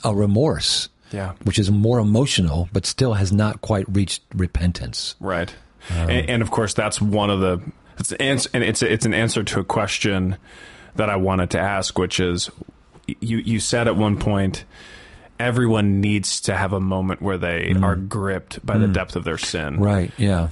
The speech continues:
Speaker 2: Or the depth of their sinfulness. And I think one reason why that is, is because it's what leads to repentance.
Speaker 1: Yes.
Speaker 2: But, um, you know, ha-, I, I think someone could also ask, be-, we, because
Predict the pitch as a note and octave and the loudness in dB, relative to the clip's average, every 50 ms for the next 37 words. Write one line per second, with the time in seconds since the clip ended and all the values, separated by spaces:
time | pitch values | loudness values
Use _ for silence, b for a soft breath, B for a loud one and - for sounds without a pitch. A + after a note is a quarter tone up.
0 | - - G#2+ G#2 A2+ G#2+ F#2 A2 G2+ F#2+ G#2 G2 G2 F#2+ F2+ - G#2+ G#2 G2 - | -4 -4 -4 -2 -2 -2 -2 -2 0 0 0 0 0 -2 -2 0 -2 -2 0 -2
1 | F#2+ F#2 F2+ F2+ - - - A2+ A2 - A2+ G2+ G2 A2 A#2 A#2 A2+ A2+ A#2 B2+ | -2 -2 -2 -2 -4 -4 -2 -2 -2 -2 -2 0 0 0 2 2 4 4 4 4
2 | B2+ A2 A2+ A2 G#2 G#2 F#2+ F#2 - - - - - - - G#2 G#2 G#2 G#2 A2 | 4 4 4 4 4 4 2 0 -4 -8 -16 -12 -6 -2 -2 0 2 2 2 2
3 | A2+ A#2 A#2 G#2+ A2 G2+ F#2+ F#2+ A2 D3 D#3+ B2 G#2+ G2+ F#2+ G2+ F#2+ - - A2 | 2 2 2 2 2 2 2 4 4 4 4 4 4 4 2 2 0 0 -2 -4
4 | F#2+ - - F#2+ F#2 F#2 F#2+ G2 G2 - - - _ _ _ - G#2+ G#2+ G2+ - | -4 -2 0 0 0 0 0 -2 -2 -6 -8 -10 _ _ _ -8 -6 -6 -6 -6
5 | - - A2 G#2+ G2+ F#2+ F#2+ - G2+ G#2+ G#2 G2+ G2+ G2 G2 F#2+ - - - - | -6 -4 -4 -2 -2 -2 -2 -4 -4 -4 -2 -2 -2 -2 -4 -6 -8 -8 -10 -8
6 | - - F#2+ F2+ F2 F#2+ F#2+ F#2 - F#2+ F#2 E2+ - F2+ F2+ - - - - - | -6 -4 -4 -4 -4 -4 -6 -6 -6 -6 -6 -6 -6 -8 -8 -8 -8 -8 -4 -2
7 | F2+ E2+ D#2+ - - - - B B B B B - G#2+ A2+ G2+ G2+ F#2+ - - | -2 -2 -2 -4 -6 -10 -12 B B B B B -6 -2 -2 -2 -2 -2 -2 -2
8 | G2+ G2+ G2 F#2 F2+ F2+ F2+ F2 F2+ F#2+ - - - - _ _ - - - - | 0 0 2 2 2 2 0 0 -2 -4 -6 -14 -20 -20 _ _ -20 -20 -20 -20
9 | - - - - _ - - - A2 A2 G2 F#2+ - - - C3+ - - - - | -20 -20 -20 -20 _ -10 -4 -2 0 0 0 0 0 0 -2 -2 -4 -6 -12 -20
10 | - - _ - - - _ - - - A#2+ - A#2+ - - B2 A#2+ - C3 B2+ | -20 -20 _ -20 -20 -20 _ -8 -4 -4 -2 -2 -2 -4 -4 -2 -2 0 0 0
11 | - C3+ C3 A#2+ G#2+ G#2 G#2 G2+ F2 - A2+ F#2 E2 G#2 G#2+ - A2 - E2 G2 | 0 2 2 2 4 4 2 2 2 0 0 2 2 0 0 0 0 0 2 0
12 | F#2+ F#2+ - - - - - - - - C#3 - C3+ C3+ C3+ G#2+ B2+ B2 B2+ B2+ | 0 -2 -2 -4 -8 -10 -12 -8 -4 -2 0 0 0 0 0 0 0 2 2 2
13 | A2+ G2 - | 0 0 -2